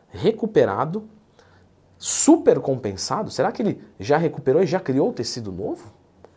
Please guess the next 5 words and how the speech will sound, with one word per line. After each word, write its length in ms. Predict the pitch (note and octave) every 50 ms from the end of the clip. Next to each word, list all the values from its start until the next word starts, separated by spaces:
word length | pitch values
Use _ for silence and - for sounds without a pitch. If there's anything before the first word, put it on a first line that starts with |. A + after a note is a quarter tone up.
| _ _
Óbvio 380 | - A#2 G#3 C4+ A#3 D#3+ A2+ G#2
que 160 | - - G#2
não. 180 | F#2+ E2 D2 - - _ _ _ - - _ _ _ _ _ _ _ _ -
Então, 160 | G2 - D#3
cuidado 1160 | D#3 - - - - F#3 A#3 A#3+ A#3 B2+ B2 C3 B2 A#2+ A#2+ C3 D3 D3 D#3+ B3 F4 - -